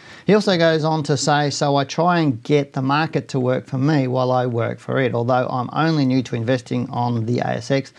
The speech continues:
I take my time with very small trades, but I would like to be able to understand technical analysis via your course. Can somebody please contact myself?" Well, um,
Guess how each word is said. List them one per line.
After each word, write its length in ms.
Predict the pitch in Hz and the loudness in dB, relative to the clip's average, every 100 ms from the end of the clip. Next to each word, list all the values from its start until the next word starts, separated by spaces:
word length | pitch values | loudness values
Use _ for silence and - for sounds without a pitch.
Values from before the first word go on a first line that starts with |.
| - - - | -20 -14 -2
I 120 | 135 | -2
take 400 | - - 175 170 | -2 -2 -2 0
my 160 | 143 | -2
time 560 | 123 - 139 139 135 127 | -2 -4 -2 0 0 0
with 180 | 131 127 | -2 -2
very 360 | 127 123 139 135 | -2 0 2 0
small 360 | - 127 120 | -4 -4 -4
trades, 640 | 117 - 127 123 120 117 117 | -6 -4 -2 0 0 -4 -6
but 180 | - 117 | -6 -4
I 80 | |
would 160 | 117 113 | -4 -4
like 280 | 120 139 147 | -2 0 -2
to 80 | 131 | -4
be 100 | 127 | -2
able 240 | 123 123 | -2 -2
to 100 | 127 | -4
understand 580 | 131 120 117 127 123 120 - - - - | -4 -6 -6 -6 -4 -6 -12 -20 -20 -6
technical 520 | 165 160 151 143 127 | -4 -2 -4 -4 -4
analysis 500 | 127 123 120 127 123 | -2 -4 -4 -4 -6
via 240 | 127 120 | -2 -2
your 160 | 120 117 | -2 -6
course. 500 | 117 - 143 123 135 | -4 0 0 0 -4
Can 220 | - 127 | -6 -6
somebody 400 | 120 143 135 131 | -4 -2 -2 -2
please 340 | 120 - 127 117 | -6 -6 -6 -4
contact 500 | - 190 - 131 - | -4 -4 -4 -10 -8
myself?" 380 | - - 135 - | -10 -6 -6 0
Well, 180 | 147 - - - - - | 0 0 -10 -20 -12 -2
um, 400 | 147 156 156 | 0 0 -2